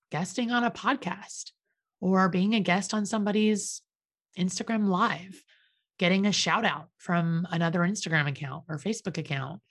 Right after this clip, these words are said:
having somebody, you know, that has a large audience kind of in your niche, in your industry, repinning some of your pins on Pinterest. So figure out what that looks like for you and what the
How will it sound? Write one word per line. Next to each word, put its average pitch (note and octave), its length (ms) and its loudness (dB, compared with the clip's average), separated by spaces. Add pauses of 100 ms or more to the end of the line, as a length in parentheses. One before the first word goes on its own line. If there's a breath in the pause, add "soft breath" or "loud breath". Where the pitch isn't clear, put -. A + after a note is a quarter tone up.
(240)
having E3+ 380 2
somebody, F#3 800 2 (1080)
you G3+ 160 2
know, E3 280 4
that D#3 420 0 (100)
has E3 340 0
a C4+ 60 4
large D#3+ 380 2
audience D3 840 -2 (1300)
kind F3+ 180 0
of E3 60 -2
in E3+ 180 0
your D#3+ 100 2
niche, D#3 320 2
in F3 120 2
your D#3+ 100 4
industry, D#3 440 0
repinning G#3 800 0 (480 soft breath)
some G#3+ 180 -4
of G3+ 80 0
your G3+ 100 0
pins G#3+ 300 -2
on D3+ 120 -2
Pinterest. E3+ 600 -6 (1000)
So G3+ 180 2
figure G#3 300 2
out G#3 360 4 (640)
what F3+ 160 2
that A#3 160 4
looks A#3 200 -2
like G3+ 180 2
for F3+ 160 0
you D#3+ 500 4
and F3+ 260 2
what E3+ 220 2
the D#3 400 0